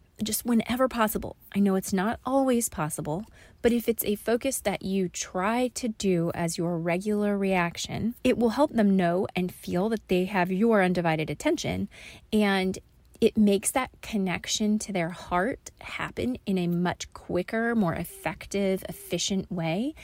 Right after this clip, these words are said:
And then they don't repeat themselves as much. They don't continue doing repetitive actions. They don't, you know, they feel heard and understood. Another tip that you could actually reference back to our episode sixteen that's featuring Rosemary Clark. She gives beautiful examples of how when a parent will respond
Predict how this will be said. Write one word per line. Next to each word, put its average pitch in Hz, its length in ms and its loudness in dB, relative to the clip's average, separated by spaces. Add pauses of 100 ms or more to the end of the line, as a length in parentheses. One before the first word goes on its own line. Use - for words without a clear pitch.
(260)
And 247 300 0 (260)
then 247 280 2
they 262 120 4
don't 269 200 -2
repeat 226 320 -4
themselves 190 440 -2
as 170 140 -4
much. - 280 -6
They 175 120 -4
don't 196 300 0
continue 190 680 0
doing 185 260 0
repetitive 196 440 0
actions. 180 600 -2
They 180 140 -2
don't, 208 360 -2 (280)
you 208 80 -4
know, - 60 -8
they 226 120 -2
feel 269 240 -4
heard - 440 -6
and 190 120 0
understood. - 640 -2 (100)
Another 233 720 4
tip - 400 -6
that - 300 -4 (260)
you 208 180 0
could 220 140 -2
actually 180 340 -2
reference 180 400 -2
back 175 280 -4
to 185 180 0
our 170 400 2
episode 185 500 0
sixteen 185 640 -2
that's 233 240 -2
featuring 196 420 0
Rosemary 180 420 0
Clark. 180 460 -6
She - 220 -2
gives 262 240 2
beautiful 196 520 0
examples 156 540 -4
of 156 100 -4
how 208 500 -2
when 190 240 0
a 170 60 -2
parent 196 380 -2
will 180 140 -2
respond 165 920 -4